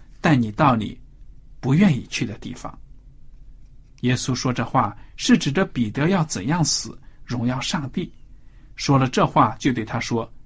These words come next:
：“你跟从我吧。”第二十节，彼得转过来，看见耶稣所爱的那门徒跟着，就是在晚饭的时候，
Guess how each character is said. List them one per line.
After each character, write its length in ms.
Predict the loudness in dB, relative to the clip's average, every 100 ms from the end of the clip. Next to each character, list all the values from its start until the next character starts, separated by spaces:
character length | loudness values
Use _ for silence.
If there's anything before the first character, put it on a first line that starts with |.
| -18 -20 -8
：“你 360 | 4 8 8 6 2
跟 160 | 4
从 200 | 4 0
我 140 | -6 -6
吧。” 200 | -8 -10 -16 -18 -20 -20 -20 -20 -20 -20 -18 2
第 100 | 4
二 120 | 6
十 140 | 2
节， 240 | -6 -10 -12 -18 -20 -20 -20 -20 -8 2
彼 160 | 4
得 180 | 6 4
转 240 | 2 -2
过 120 | -2 -2
来， 220 | -2 -10 -18 -20 -4
看 200 | 2 4
见 180 | 4 4
耶 120 | 2
稣 180 | 4 2
所 220 | 4 0
爱 200 | 2 0
的 120 | 2
那 180 | 2 4
门 220 | 2 2
徒 200 | 0 -2
跟 240 | -2 -2 -2
着， 160 | -4 -10 -20 -20 -20 -20 -2
就 120 | 2
是 160 | 2 2
在 180 | 4 4
晚 220 | 2 0
饭 200 | 2 2
的 80 | 0
时 160 | -8
候， 220 | -10 -12